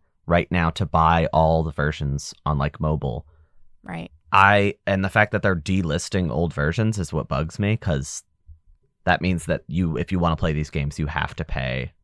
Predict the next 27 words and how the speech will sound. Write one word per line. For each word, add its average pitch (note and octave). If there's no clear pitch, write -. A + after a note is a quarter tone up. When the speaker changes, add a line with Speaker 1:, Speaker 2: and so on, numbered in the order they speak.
Speaker 1:
the E2+
h-, -
the E2
premium C#2
price -
tag. -
Speaker 2:
Right. G3
They G3+
wanna G3
make F#3+
them, F3+
the F#3+
old F#3
ones, F3+
like, E3+
as F3+
inaccessible F3
as F3+
possible. -
Speaker 1:
Yeah. -
Speaker 2:
That's -
Speaker 1:
Which A2+
is C3+
Speaker 2:
messed -
Speaker 1:
strange D#3+
Speaker 2:
up. -
Speaker 1:
'cause -